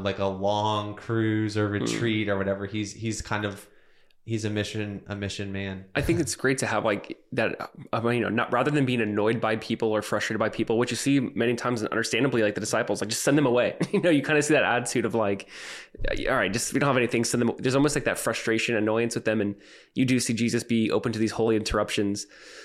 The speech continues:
Speaker 2: I, I mean, however, it's just amazing to think that God in the flesh goes, "I need to withdraw."
Speaker 1: Yeah.
Speaker 2: You know, and that's, I think that's what's so necessary and beautiful. And you kinda brought up with your friend, like, I think there's an element too we, we could talk about, but it's, like, the idea of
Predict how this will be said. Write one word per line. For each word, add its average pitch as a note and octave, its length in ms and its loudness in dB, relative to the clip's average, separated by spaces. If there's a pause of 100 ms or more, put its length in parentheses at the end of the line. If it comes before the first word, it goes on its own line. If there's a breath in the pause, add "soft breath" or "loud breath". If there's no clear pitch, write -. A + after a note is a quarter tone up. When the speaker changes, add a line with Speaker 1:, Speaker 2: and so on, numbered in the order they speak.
(120)
Speaker 2:
I, - 400 0
I - 40 2
mean, C#3+ 100 4
however, C#3 260 2
it's A#2 80 -2
just - 240 -4
amazing B2+ 440 2
to G#2 60 2
think A2+ 220 -2
that G#2+ 240 -2
God A#2 260 0
in A2+ 100 0
the G#2+ 60 0
flesh - 600 -2
goes, F#2+ 200 -2
"I A#2+ 120 -2
need A2+ 300 0
to A2+ 120 -4
withdraw." G#2+ 560 0 (180)
Speaker 1:
Yeah. G#2 260 -2
Speaker 2:
You B2+ 100 4
know, G#2+ 120 2
and A2 80 2
that's, B2 340 -2 (460 loud breath)
I C3 80 2
think D3 160 2
that's B2 200 2
what's - 180 0
so A#2 320 4
necessary A#2 500 0
and A2+ 80 2
beautiful. A2+ 180 2
And C3 120 4
you - 60 2
kinda G#3+ 180 2
brought B2 160 4
up A#2 100 0
with A#2+ 120 -4
your A2 80 -4
friend, C3 300 2
like, A2 120 -2
I A2 80 0
think C#3+ 220 -2
there's B2+ 220 0
an A#2 60 0
element B2 340 2
too C#3 180 2
we, A#2+ 260 2
we A2+ 140 0
could - 120 -8
talk B2 220 0
about, A2+ 240 2
but A2 100 0
it's, G#2+ 140 -2
like, A2 180 0
the B2 60 0
idea A#2+ 340 2
of G#2 360 0